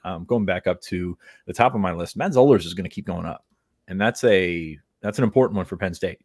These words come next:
I know that they have a quarterback, but they want Matt Zollers, an in-state four-star quarterback, that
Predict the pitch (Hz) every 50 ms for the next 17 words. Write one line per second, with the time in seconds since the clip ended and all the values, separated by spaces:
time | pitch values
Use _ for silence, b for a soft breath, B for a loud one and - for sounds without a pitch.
0 | _ _ - 92 92 95 98 101 95 - - 92 87 90 90 95 104 - 117 107
1 | 110 113 104 107 107 113 123 135 - _ - 87 80 - _ - 78 90 101 98
2 | 95 101 104 - 95 95 95 85 - 95 95 98 95 87 90 - - - 104 101
3 | - - 117 110 101 - _ - 101 98 92 - - 95 92 90 90 - _ _
4 | - 104 92 87 82 80 78 80 - _ - 85 87 82 - _